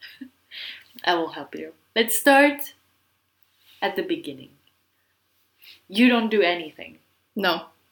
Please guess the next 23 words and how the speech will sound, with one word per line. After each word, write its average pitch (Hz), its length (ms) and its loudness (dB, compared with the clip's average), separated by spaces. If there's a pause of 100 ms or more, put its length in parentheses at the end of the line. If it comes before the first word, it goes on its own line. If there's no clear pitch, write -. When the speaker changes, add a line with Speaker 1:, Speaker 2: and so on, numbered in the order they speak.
Speaker 2:
Right 202 180 8
now, 226 220 4
I 185 80 2
don't 180 200 0
do 170 100 -2
anything. 165 380 -8 (580)
Speaker 1:
Do 226 120 2
you 254 220 8
even 233 280 0
have 226 440 2 (100)
a, 185 460 2 (240)
um, 175 160 -12 (100)
a 165 80 -8
broad 208 800 2 (180)
budget 190 720 -2 (100)
with 180 220 -6
regards 175 480 -4
to 175 80 -4
your 170 120 0
spending 170 540 -6
per 147 180 -10
month? 135 240 -14 (1900)
Speaker 2:
No. 190 240 -10